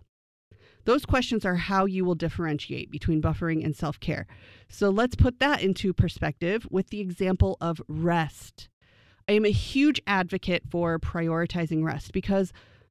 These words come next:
most people don't really put rest ahead of things like social activities the way they should, in my opinion.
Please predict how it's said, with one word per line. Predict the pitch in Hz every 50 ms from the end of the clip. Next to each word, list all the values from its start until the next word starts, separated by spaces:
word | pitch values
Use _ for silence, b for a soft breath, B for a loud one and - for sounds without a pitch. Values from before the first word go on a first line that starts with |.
| _ _ _ _ _
most | 294 370 403 - -
people | - 330 - - 262 269 269 269 240 - - 165 - -
don't | 220 226 247 254 - - _ _
really | 180 180 220 220 208 214 214 196
put | - - 208 208 - -
rest | 165 170 180 185 175 160 156 165 175 - - - - - _ _ _
ahead | 196 190 180 175 190 190 185 185 185 180 - -
of | 165 175 175 165
things | - - _ - 185 180 180 180 175 -
like | 180 170 160 160 -
social | - - - - - 185 185 180 - - 185 175 170
activities | 160 165 - - - - 185 156 156 147 135 139 139 135 - B B B B B B B B -
the | 196
way | 180 190 175 170
they | 156 156
should, | - - - 147 - - - _
in | - 190 180 175 175 175
my | 165 165 165 165
opinion. | 165 156 - 196 175 156 143 - - -